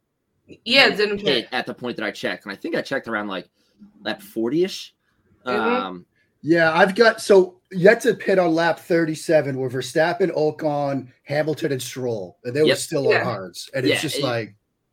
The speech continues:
Speaker 3: wow.
Speaker 2: I mean, you're right. It's Pirelli put together, like, an insane compound for that tire. Like, who
Speaker 1: Yeah,
Speaker 2: knew?
Speaker 1: good for them. <laughs>
Speaker 3: Good for them.
Speaker 2: Yeah.
Speaker 1: The
Speaker 3: And,
Speaker 1: sauce
Speaker 3: and
Speaker 1: pie would have melted. <laughs>
Speaker 3: Yeah.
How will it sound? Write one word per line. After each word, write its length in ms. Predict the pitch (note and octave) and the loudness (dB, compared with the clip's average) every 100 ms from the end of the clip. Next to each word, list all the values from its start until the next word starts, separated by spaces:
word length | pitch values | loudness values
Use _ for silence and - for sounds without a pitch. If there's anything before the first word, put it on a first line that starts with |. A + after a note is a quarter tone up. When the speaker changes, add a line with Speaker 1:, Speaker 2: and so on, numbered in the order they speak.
| _ _ _ - | _ _ _ -14
Speaker 3:
wow. 460 | G#3+ G#3+ - - _ _ _ _ | -10 -8 -10 -12 _ _ _ _
Speaker 2:
I 80 | D3+ | -4
mean, 140 | E3 | -2
you're 120 | D#3+ C3 | 0 -2
right. 260 | E3 F#3+ | -2 -4
It's 200 | D2+ - | -6 -14
Pirelli 500 | - B2+ A#2 B2 A#2 | -10 -6 -4 -2 -4
put 160 | - A2 | -8 -12
together, 340 | - G#2+ A2 | -8 -6 -6
like, 300 | F#2+ F2 - - | -8 -12 -18 -18
an 80 | G2+ | -18
insane 760 | G2 - B2 A2+ G#2 F#2 F#2 - _ _ _ G#2 G#2+ G2 | -16 -14 -12 -10 -10 -12 -14 -20 _ _ _ -20 -18 -10
compound 680 | D3 A#2 C3 B2 F2 G2+ | -4 -2 -2 -4 -6 -8
for 100 | - | -6
that 180 | G#2 G#2 | -4 -4
tire. 380 | B2 B2+ F3 - | -4 0 0 0
Like, 280 | G2+ G#2+ - | -2 -2 -2
who 300 | - F#3 F3 | -4 0 2
Speaker 1:
Yeah, 80 | G#3 | 4
Speaker 2:
knew? 60 | |
Speaker 1:
good 160 | A#3 - | 4 6
for 140 | G#4+ | 8
them. 420 | C4 B3+ E4 E4 | 10 10 8 6
<laughs> 300 | F#4 - G4 | 6 4 4
Speaker 3:
Good 240 | - C#4 G4+ | 6 4 2
for 140 | E3 | 0
them. 500 | C#3 F3 F3+ A2+ G#2 - _ | 4 6 6 4 -6 -16 _
Speaker 2:
Yeah. 200 | - G3 | 4 4
Speaker 1:
The 60 | F3+ | 6
Speaker 3:
And, 60 | - | 4
Speaker 1:
sauce 320 | - B3+ C4+ | 8 10 10
Speaker 3:
and 80 | C#4+ | 10
Speaker 1:
pie 80 | B3 | 8
would 140 | A#3 | 8
have 100 | A3+ | 6
melted. 760 | A3+ A3 G#3+ A3 G#3 G3 A#3+ A#3+ | 4 6 6 6 0 0 0 2
<laughs> 460 | C#4 C#4+ - D#4 - _ | 2 2 0 -2 -6 _
Speaker 3:
Yeah. 260 | F#3+ - | 4 4